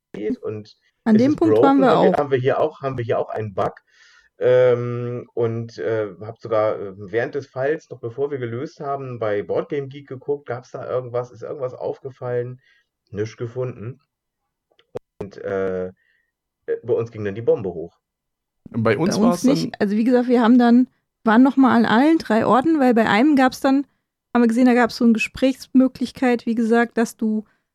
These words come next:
Speaker 2: sagen konntest, es kann sein, also ihr Ort ist ein verdächtiger Ort für einen Bombenanschlag und
Speaker 1: Mhm.
Speaker 2: w-, wenn, dann findet der dann und dann statt.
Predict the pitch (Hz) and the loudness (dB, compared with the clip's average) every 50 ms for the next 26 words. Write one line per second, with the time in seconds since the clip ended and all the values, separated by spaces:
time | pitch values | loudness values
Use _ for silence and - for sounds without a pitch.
0 | _ _ - 202 214 226 247 226 254 233 220 220 208 233 - - _ _ _ _ | _ _ 0 4 6 6 6 6 6 4 4 4 2 0 -4 -8 _ _ _ _
1 | _ _ _ - - - - 247 220 220 220 233 240 254 247 - - 202 180 190 | _ _ _ -14 -12 -2 0 4 4 6 6 6 4 4 2 2 0 0 0 -2
2 | 180 185 - _ _ _ _ - _ _ _ - - _ 240 277 285 - - 226 | -4 -6 -10 _ _ _ _ -20 _ _ _ -20 -4 _ 4 4 4 6 6 4
3 | 254 285 302 - - - - _ 262 277 - - - - - _ - 226 233 240 | 4 4 2 0 -6 -16 -2 _ 0 0 0 -2 -10 -14 -8 _ 2 4 4 4
4 | 233 - 220 185 220 233 - - 214 220 - 202 247 233 - - - 208 190 185 | 4 4 2 0 0 0 0 0 2 2 2 2 2 0 -2 0 0 2 2 2
5 | 180 185 - - 214 233 349 349 370 359 359 - - 294 330 349 - - - 320 | 0 0 0 2 4 4 4 2 2 0 0 2 2 0 0 0 -2 0 0 0
6 | 311 320 320 339 - - _ _ _ _ _ _ _ - 254 226 240 - 233 214 | 2 2 0 -2 -4 -8 _ _ _ _ _ _ _ 2 2 2 4 2 2 2
7 | 180 220 240 302 302 277 269 262 262 - - 254 254 262 240 - 220 220 226 226 | 4 4 4 4 4 6 6 4 4 4 6 6 6 6 4 4 2 4 4 4
8 | 240 233 - - 208 190 190 202 214 220 208 196 202 170 175 175 - - - - | 4 2 2 0 0 2 4 4 6 6 6 6 4 2 2 0 -2 -6 -10 -10
9 | - - _ | -10 -12 _